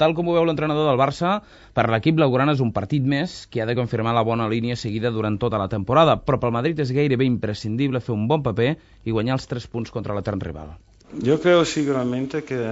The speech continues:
Speaker 2: que van a tener la intención para, para jugar un gran partido contra nosotros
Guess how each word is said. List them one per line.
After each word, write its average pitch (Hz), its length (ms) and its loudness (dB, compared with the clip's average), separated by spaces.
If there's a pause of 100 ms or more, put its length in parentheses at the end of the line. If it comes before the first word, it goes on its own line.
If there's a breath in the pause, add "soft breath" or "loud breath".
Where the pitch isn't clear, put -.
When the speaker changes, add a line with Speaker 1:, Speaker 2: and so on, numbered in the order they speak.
(1080)
Speaker 2:
que 117 80 -6
van 120 200 -2
a 127 120 -2
tener 123 300 -4
la 127 100 -4
intención 113 640 -6
para, 104 520 -6 (720 soft breath)
para 104 200 -6
jugar 107 300 -6
un 110 100 -2
gran 113 200 -2
partido 110 420 -6
contra - 300 -6
nosotros 127 720 -2